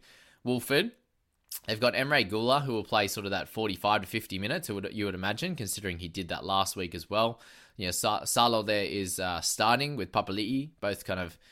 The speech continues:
you know, Papali'i's about a forty-five minute guy. He might play a few extra this week, but, you know, will C H M play the full eighty?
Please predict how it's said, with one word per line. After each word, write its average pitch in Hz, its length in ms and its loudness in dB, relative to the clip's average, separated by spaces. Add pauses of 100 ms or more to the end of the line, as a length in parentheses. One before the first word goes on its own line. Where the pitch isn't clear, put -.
(200)
you 87 80 -6
know, 82 40 -10
Papali'i's 92 360 -2
about 87 160 -4
a 87 40 -6
forty-five 92 800 -2
minute 101 240 -6
guy. 95 200 0
He 98 40 -2
might 98 200 -6
play 82 160 -8
a 80 40 -6
few 92 220 -8
extra 90 260 -6
this 90 220 -6
week, 95 260 -4
but, 90 220 -4 (440)
you 87 80 -4
know, 87 80 0
will 87 100 -6
C 98 220 2
H 92 200 0
M 101 140 -2
play 101 160 -2
the 90 80 -8
full 98 240 -4
eighty? 101 340 -2